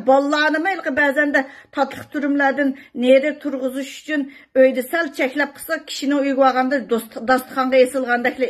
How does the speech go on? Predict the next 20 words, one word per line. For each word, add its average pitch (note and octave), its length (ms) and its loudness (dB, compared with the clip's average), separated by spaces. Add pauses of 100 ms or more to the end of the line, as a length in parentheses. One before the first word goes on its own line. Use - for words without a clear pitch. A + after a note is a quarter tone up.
ish. - 140 -10 (2500)
Ko'zinglar D4+ 680 2
hargiz C#4+ 520 0
to'ymaydigan C#4 600 -2
chiqlaringlarniki. G#3+ 920 -10 (720)
Ochliqdan - 600 -4
kelgandek. B3+ 580 -2 (640)
Yaqında C#4 440 0
men C#4 240 2
bir C4 180 2
boshqa - 320 -2
bir C4 180 -4
davlatdagi B3+ 600 2 (380)
birisining A#3+ 420 -6
bir A#3+ 160 -2
ishiga A#3+ 280 -4
aralashgandim, A#3+ 760 0
"Ash, B3+ 180 -2
ashtaq" A3 420 -6
deydi. F#3+ 240 -6